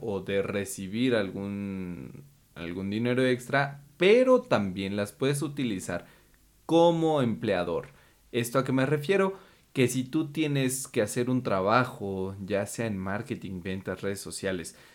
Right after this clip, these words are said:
eh, la traducción de algo o cualquier otra cosa que sientas que no te da el valor necesario para tu trabajo o tu negocio y que lo puedes tercerizar,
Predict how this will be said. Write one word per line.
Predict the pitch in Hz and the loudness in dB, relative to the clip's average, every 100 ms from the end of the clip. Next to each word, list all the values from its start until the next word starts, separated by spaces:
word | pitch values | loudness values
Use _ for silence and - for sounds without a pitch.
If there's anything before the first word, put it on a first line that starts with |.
| _ | _
eh, | - 107 104 101 101 101 | -4 0 2 2 2 2
la | 101 101 | 0 0
traducción | 107 104 101 - 113 117 | 0 0 -2 -2 -2 0
de | 104 | 0
algo | 107 107 98 - _ _ | 0 0 -4 -6 _ _
o | 151 156 165 175 156 143 - _ - | 4 6 8 8 4 0 -16 _ 0
cualquier | 123 117 147 170 | 2 2 -2 -2
otra | 180 139 | -2 -2
cosa | 135 123 117 - - _ - | -2 0 -2 -4 -16 _ -2
que | 131 123 | 4 4
sientas | 120 - - 143 135 123 - | 2 -4 0 0 2 0 -2
que | - 120 | -2 0
no | 123 139 143 | 2 0 0
te | - 139 | 0 4
da | 120 120 | 8 8
el | 120 | 6
valor | 107 98 98 104 | 4 0 0 0
necesario | 113 117 117 - 101 98 95 | 0 -2 -6 -8 -4 -2 -2
para | - 85 82 - | -2 -2 -4 -8
tu | 98 95 | -8 -8
trabajo | - 90 92 104 - 98 | -4 -2 0 0 -2 -6
o | 95 | -6
tu | - 92 | -6 -6
negocio | 98 117 131 127 87 - - - _ | -4 0 0 0 -6 -8 -20 -20 _
y | 180 143 | -2 0
que | 139 | 0
lo | 107 104 101 | 0 0 2
puedes | 147 147 | 2 2
tercerizar, | 139 123 - 127 131 180 - | 0 -2 0 0 2 2 0